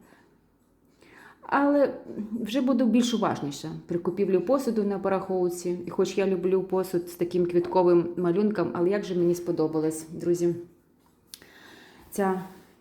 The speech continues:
чайна пара не залишила мене байдужою. Я вважаю, що дуже ніжний малюнок, яскраві кольорі.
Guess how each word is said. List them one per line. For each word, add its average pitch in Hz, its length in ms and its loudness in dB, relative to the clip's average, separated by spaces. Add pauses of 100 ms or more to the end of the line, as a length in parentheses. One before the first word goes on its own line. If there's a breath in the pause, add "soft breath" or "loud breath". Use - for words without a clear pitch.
(120)
чайна 202 320 0
пара 285 260 2
не 214 140 2
залишила 196 480 -2
мене 180 380 0
байдужою. 202 680 0 (200)
Я 208 260 -2
вважаю, 190 440 -2
що 185 140 -6
дуже 175 300 -2
ніжний 165 320 -2
малюнок, 202 540 0 (520 loud breath)
яскраві 233 500 0
кольорі. 175 540 0